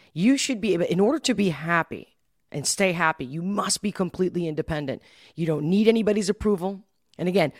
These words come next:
so when you're able to make those changes, you've gotta just go, "I gotta do this. I gotta force myself to,"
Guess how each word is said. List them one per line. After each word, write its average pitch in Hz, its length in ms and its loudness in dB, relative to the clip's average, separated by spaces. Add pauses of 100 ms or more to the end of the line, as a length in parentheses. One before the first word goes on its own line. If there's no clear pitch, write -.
so - 120 0
when 160 180 2
you're 190 180 2 (160)
able 240 240 8
to 254 80 4
make 247 180 4
those 208 180 6
changes, 233 440 2 (180)
you've 190 140 -4
gotta 214 260 6
just 185 240 -2
go, 156 400 4 (560)
"I 175 80 0
gotta 180 180 2
do 220 140 0
this. 135 240 -2
I 175 80 0
gotta 175 160 2
force 185 300 -2
myself 156 420 0
to," 151 140 -2